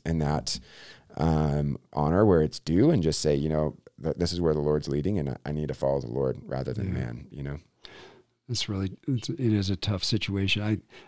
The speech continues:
Speaker 2: I would also encourage, w-, if you're a child listening to this, eh, or you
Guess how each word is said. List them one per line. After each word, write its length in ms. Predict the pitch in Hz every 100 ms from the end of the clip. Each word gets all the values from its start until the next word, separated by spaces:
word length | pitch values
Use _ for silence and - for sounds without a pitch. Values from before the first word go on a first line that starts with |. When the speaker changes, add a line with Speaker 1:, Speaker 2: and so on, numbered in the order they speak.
| -
Speaker 2:
I 120 | 92
would 260 | 107 87 82
also 300 | - 101 -
encourage, 760 | 98 92 - 95 92 90 - - - -
w-, 260 | 101 95 - - _ _ _ _ _ -
if 400 | 104 92 - -
you're 240 | 101 104 101
a 40 |
child 380 | - 104 101 92
listening 400 | 101 - 101 95
to 80 | 92
this, 320 | 95 90 -
eh, 140 | 82 - -
or 200 | 92 92
you 420 | 92 92 90